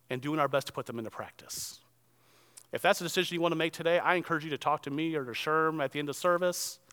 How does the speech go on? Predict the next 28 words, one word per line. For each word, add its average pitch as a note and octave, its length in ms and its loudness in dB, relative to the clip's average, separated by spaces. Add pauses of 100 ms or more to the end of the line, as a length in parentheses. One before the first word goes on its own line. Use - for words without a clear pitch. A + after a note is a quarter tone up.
(480)
Maybe A#3 300 2
you're A#3+ 160 6
somebody F#3+ 380 6
who's E3+ 200 2
like, D#3+ 220 4
"You E3+ 60 -2
know F3 60 6
what, F3 100 10
I've D#3 100 4
given F3+ 160 4
my D#3+ 140 2
Chri-, F3 320 4
my D3 140 4
life D#3+ 200 2
to - 60 -10
Christ D#3+ 240 2
a D3 40 -4
long D3+ 220 0
time D#3 240 2
ago, D#3+ 380 2 (1500)
but A#2 100 -4
I A2+ 60 0
really C#3+ 420 0
haven't D3 420 0 (320)
put - 160 -6
much C3+ 220 -2
effort B2 380 0
into A2 600 -6